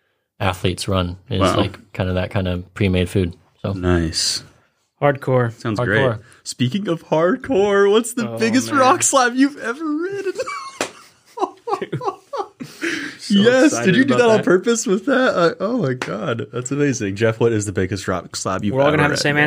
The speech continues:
Speaker 2: man?
Speaker 3: answer. We've all been to Moab, Slick Rock, Slick, Slick Rock Trail,
Speaker 2: Yeah.
Speaker 3: and just Moab. The whole place is a giant slab of red rock. I don't know.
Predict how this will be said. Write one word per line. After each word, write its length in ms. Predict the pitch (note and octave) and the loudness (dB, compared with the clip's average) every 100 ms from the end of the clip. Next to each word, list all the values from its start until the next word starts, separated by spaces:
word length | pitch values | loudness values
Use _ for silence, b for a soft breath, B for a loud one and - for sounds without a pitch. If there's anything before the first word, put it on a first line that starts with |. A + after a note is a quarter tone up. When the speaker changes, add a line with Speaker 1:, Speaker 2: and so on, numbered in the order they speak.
| C3+ | 0
Speaker 2:
man? 80 | A#2+ | -4
Speaker 3:
answer. 60 | A2+ | -4
We've 160 | B2 | 0
all 120 | C3 | 2
been 140 | C3 D3 | 2 0
to 60 | |
Moab, 420 | C#3 C3 C3 C3+ - _ _ _ | 0 0 2 0 -4 _ _ _
Slick 240 | - B2+ | -8 -4
Rock, 240 | C3+ C3 - - | 0 -2 -4 -16
Slick, 360 | - - C#3+ C#3 - | -14 -6 -6 -6 -20
Slick 300 | - - D3+ - | -20 -8 -8 -2
Rock 320 | C#3+ C#3+ - | 0 2 0
Trail, 340 | - D#3 D3+ D3+ | -2 2 2 2
Speaker 2:
Yeah. 240 | G2+ F#2+ | 2 2
Speaker 3:
and 280 | F#2+ B2+ B2 | 2 0 -2
just 280 | B2+ A#2+ B2 | -4 -6 -4
Moab. 420 | B2+ C3 C3 B2 | 0 2 2 0
The 120 | C3+ | -2
whole 220 | B2 C3+ C#3 | 0 0 0
place 360 | C#3 C#3 C#3 | 0 0 0
is 120 | C3+ A#2+ | 0 -4
a 40 | |
giant 580 | A2+ - B2+ B2+ B2 - | -6 -2 2 2 0 -4
slab 380 | - C3+ B2 A#2+ | -4 0 0 0
of 300 | G#2+ A#2 B2+ _ _ _ | -6 -12 -16 _ _ _
red 340 | A#2 A#2+ A#2+ A2+ | -4 -2 -2 0
rock. 300 | A#2+ A2+ - | 0 0 -6
I 60 | A2+ | -6
don't 180 | A#2+ | -6
know. 100 | G#2 | -8